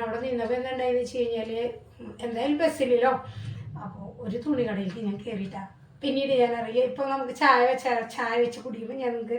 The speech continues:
ഞാൻ എന്താണ് വാങ്ങിച്ചതെന്ന് കാണിച്ചു തരാം ട്ടാ. അപ്പൊ ഞാൻ ഒരു ഗ്ലാസ് വെള്ളം ഒഴിച്ചിട്ട് ലിജോ, ഓ, വരും ചെയ്യും. അപ്പൊ ഞാൻ കുറച്ച് ചായ എടുക്കാം നമുക്ക് ട്ടാ. ചായ കുടിച്ചിട്ട് ഇനി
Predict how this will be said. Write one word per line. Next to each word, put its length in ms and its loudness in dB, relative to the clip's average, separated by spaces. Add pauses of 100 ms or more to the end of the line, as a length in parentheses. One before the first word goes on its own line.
ഞാൻ 180 -6
എന്താണ് 360 -4
വാങ്ങിച്ചതെന്ന് 640 -6
കാണിച്ചു 260 -6
തരാം 220 -12
ട്ടാ. 100 -12 (960)
അപ്പൊ 180 -10
ഞാൻ 120 0 (280)
ഒരു 160 0
ഗ്ലാസ് 340 -2 (600)
വെള്ളം 240 -6
ഒഴിച്ചിട്ട് 360 -4 (140)
ലിജോ, 300 -2 (340)
ഓ, 40 -4 (300)
വരും 220 0 (140)
ചെയ്യും. 340 -4
അപ്പൊ 160 -14 (160)
ഞാൻ 100 -4 (140)
കുറച്ച് 220 -16 (120)
ചായ 240 -4 (120)
എടുക്കാം 340 -14
നമുക്ക് 260 -20
ട്ടാ. 100 -12 (1000)
ചായ 220 -8 (100)
കുടിച്ചിട്ട് 400 -14
ഇനി 160 -8